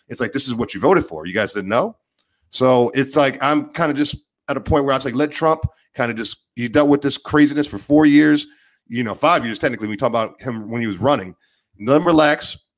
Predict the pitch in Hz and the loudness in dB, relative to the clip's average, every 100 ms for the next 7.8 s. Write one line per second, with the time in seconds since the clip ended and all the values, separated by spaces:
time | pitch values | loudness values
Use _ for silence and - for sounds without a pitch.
0 | _ 123 110 98 101 104 104 139 139 131 | _ -10 -8 -8 -12 -14 -2 -2 -2 0
1 | 135 135 139 139 139 139 135 127 127 131 | 2 4 4 2 2 -2 -4 -4 -2 -2
2 | 127 127 113 131 139 117 113 107 117 127 | -2 -4 -2 -2 -4 -6 -8 -10 -10 -2
3 | 131 123 120 107 120 131 - 104 113 123 | 0 0 -4 -2 0 0 -2 -10 -8 -6
4 | 120 117 107 139 160 - 98 107 110 143 | -4 -4 0 0 0 -4 -10 -10 -8 -8
5 | - _ _ - 147 135 107 147 143 147 | -8 _ _ -4 -2 -2 0 2 4 2
6 | 113 123 131 135 123 113 120 127 110 123 | 2 0 2 2 0 -2 -2 -2 -4 -6
7 | 110 104 92 113 107 90 87 | -6 -8 -4 -4 -4 -8 -12